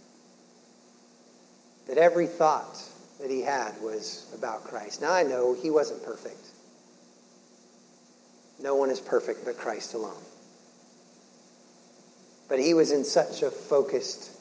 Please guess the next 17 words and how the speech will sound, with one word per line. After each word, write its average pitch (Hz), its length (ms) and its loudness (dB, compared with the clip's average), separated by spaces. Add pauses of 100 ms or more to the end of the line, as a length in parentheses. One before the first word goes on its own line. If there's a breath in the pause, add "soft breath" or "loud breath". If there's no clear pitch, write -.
(340)
state - 680 0
of 120 140 -6
mind 110 360 -4 (1300)
that 120 120 -8
Christ 135 440 -2
was 113 140 -10
first - 500 -10 (760)
in 113 120 -12
all 107 160 -6
things. - 440 -16 (1600)
And 110 100 -10
that's 123 260 -2
where 113 120 2
I 110 120 0
want 104 200 -6
to 90 60 -12
be. 87 200 -12